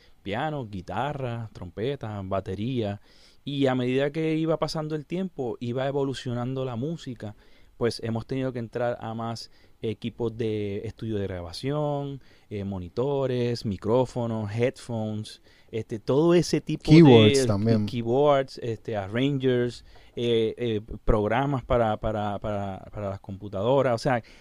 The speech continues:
Speaker 1: hemos tenido que entrar y, e ir con el, y, y, ir con, ir con la ola, ¿no? Porque si nos quedábamos puritanos, por decirlo así, nos quedábamos co-, simplemente con instrumentos musicales,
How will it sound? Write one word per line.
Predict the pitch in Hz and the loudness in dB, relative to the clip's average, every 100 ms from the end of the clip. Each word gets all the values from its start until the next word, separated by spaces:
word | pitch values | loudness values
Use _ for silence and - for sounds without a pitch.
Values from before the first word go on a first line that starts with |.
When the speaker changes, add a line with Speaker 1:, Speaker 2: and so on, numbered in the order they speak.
| - | -8
Speaker 1:
hemos | 135 147 | -4 -2
tenido | - 190 202 | 0 2 2
que | 202 | 2
entrar | 196 202 190 190 - - - - - | 0 4 4 4 -4 -20 -20 -16 -4
y, | 160 151 - - | -4 -4 -8 2
e | 143 151 | 6 8
ir | 185 208 196 170 - | 6 4 2 -2 -4
con | 147 147 143 139 | 0 2 2 2
el, | 135 139 _ - | 2 0 _ -10
y, | 143 - | -8 -6
y, | 139 139 | -4 -4
ir | 143 | -2
con, | 170 180 - | -2 -2 -2
ir | 139 131 | -4 0
con | 170 196 | 0 4
la | 135 | 4
ola, | 131 190 117 | 4 4 2
¿no? | 113 185 | 0 0
Porque | 165 131 | -2 -2
si | 127 131 | -4 -2
nos | 123 - | -2 0
quedábamos | 120 110 135 175 202 170 - _ - - | 0 2 2 2 0 0 -8 _ -14 2
puritanos, | 156 139 127 170 160 135 135 | 4 4 4 2 4 2 0
por | - 120 | -2 -2
decirlo | 113 143 156 | 0 0 2
así, | 156 - 156 | 0 0 -4
nos | 127 | -2
quedábamos | 120 120 156 - | -2 -2 -2 -6
co-, | 175 | -8
simplemente | - - 170 156 170 170 170 165 | -8 -2 -2 0 0 -2 -4 -6
con | 165 | -4
instrumentos | 165 160 160 156 160 | -6 -6 -8 -6 -8
musicales, | 151 151 151 165 185 | -8 -4 0 0 0